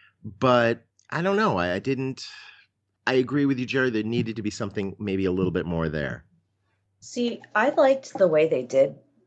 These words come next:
Speaker 2: Finn. I feel like I, I have students who are very much like Finn, and I've known a couple of friends who are like him, where, like, the people that they are around are kind of the center of their world, and they have a couple of individuals who are, like,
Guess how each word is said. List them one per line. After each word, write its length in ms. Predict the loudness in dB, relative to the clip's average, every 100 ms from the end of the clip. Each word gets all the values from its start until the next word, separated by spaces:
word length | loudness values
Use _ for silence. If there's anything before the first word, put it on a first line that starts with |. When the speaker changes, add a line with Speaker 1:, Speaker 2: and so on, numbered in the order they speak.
| _
Speaker 2:
Finn. 220 | -2 -2
I 100 | -4
feel 180 | 0 2
like 220 | 4 2 -2 -20 -4
I, 120 | 0
I 140 | 2 2
have 180 | 2 -2
students 540 | -4 -6 -4 -6 -8
who 160 | -6 -2
are 100 | -2
very 200 | -2 -2
much 260 | -4 -2
like 240 | 0 0 0
Finn, 240 | -2 -2
and 100 | -2
I've 140 | -4
known 240 | -4 -4 -4
a 60 |
couple 240 | -6 -2 0
of 80 | 0
friends 440 | 0 -2 -2 -6
who 140 | -4
are 160 | 0 0
like 240 | 2 0
him, 260 | -2 -4 -2
where, 280 | 0 2 0 -6 -20 -18
like, 320 | 2 2 2 -2
the 100 | -4
people 560 | -4 -6 -2 2 2
that 120 | 2
they 160 | 0 2
are 240 | 4 4
around 560 | 4 2 2 0 -4 -8 -6
are 100 | -4
kind 240 | -4 -8
of 80 | -6
the 80 | -8
center 440 | -2 -2 0 -2
of 240 | 0 0 0
their 160 | 0
world, 360 | 0 4 4 2
and 120 | -2
they 80 | -4
have 100 | -4
a 60 |
couple 500 | -8 -4 -2 2 4
of 140 | 4 0
individuals 880 | -6 -8 -4 -4 -4 -4 -4 -4 -8
who 260 | -10 0
are, 140 | 2 4
like, 240 | 2 0